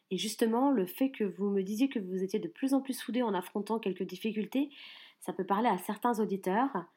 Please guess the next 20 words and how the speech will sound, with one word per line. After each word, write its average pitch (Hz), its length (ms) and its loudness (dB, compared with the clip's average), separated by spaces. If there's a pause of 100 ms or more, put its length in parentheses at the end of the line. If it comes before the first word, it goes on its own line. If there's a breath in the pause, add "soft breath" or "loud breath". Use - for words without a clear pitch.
(240 soft breath)
Et 190 80 -6
je 185 140 -2
rebondis 233 720 2
aussi 226 260 -2
pour - 160 -2
préciser 214 500 -2
que 208 120 -2
ce - 200 -6
n'est 190 140 2
pas 294 260 2
si 254 140 -4
facile 214 340 -6
que 220 100 -2
ça 220 180 0
d'organiser 180 440 0
son 185 180 -4
mariage, 170 500 -2
euh, 156 240 -4
tout - 100 -16
seul. 160 420 -2